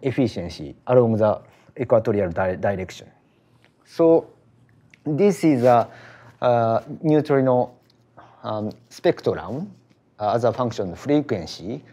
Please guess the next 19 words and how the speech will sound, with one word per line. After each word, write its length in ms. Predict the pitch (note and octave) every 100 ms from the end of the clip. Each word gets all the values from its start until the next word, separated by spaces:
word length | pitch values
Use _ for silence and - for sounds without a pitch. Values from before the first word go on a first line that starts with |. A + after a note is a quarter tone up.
| _ _ _ _ _ _ _
And, 400 | C3 B2+ A#2+ A2+
uh, 220 | A2+ A2+
for 300 | G#2 D3 B2+
a 60 | A2+ - - - - -
supernova 480 | C#3 B2+ B2 A#2
galactics, 640 | A2+ B2+ A#2+ B2 A2+ - -
uh, 180 | A#2+ A2+
for 460 | - - B2 A2+
a, 80 | A2 - _
for 220 | - B2+
a 20 | A#2
supernova 520 | D3 C#3+ B2+ A2 E2+
at 160 | G2+ G#2+
a 200 | G2 -
distance 520 | - A#2+ - G#2+ F#2+ G#2+
of 180 | G2
ten 180 | - A#2
kilo 160 | G#2+ G#2+
parsec, 480 | - E2 D2 C#2